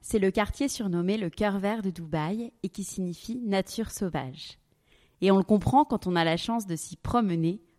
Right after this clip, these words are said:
voire d'y habiter. Parce qu'Al-Barari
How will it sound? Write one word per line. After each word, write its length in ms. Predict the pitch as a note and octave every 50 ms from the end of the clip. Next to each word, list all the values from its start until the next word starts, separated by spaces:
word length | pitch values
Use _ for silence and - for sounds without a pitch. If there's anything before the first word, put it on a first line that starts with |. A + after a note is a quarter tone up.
| _ -
voire 340 | E3+ E3 F3+ F3 F#3+ G3 G3+ - -
d'y 160 | E3+ D#3+ - _
habiter. 440 | F#3 F#3 D#3+ D#3 D#3 - - - - _ _ _ _ _ _ _ _ _ _ _ _ _ _ _ - _ _ _ -
Parce 180 | - - -
qu'Al-Barari 600 | - B3 A#3+ B3 B3 B3 B3 B3+ B3+ B3 C#4 F4+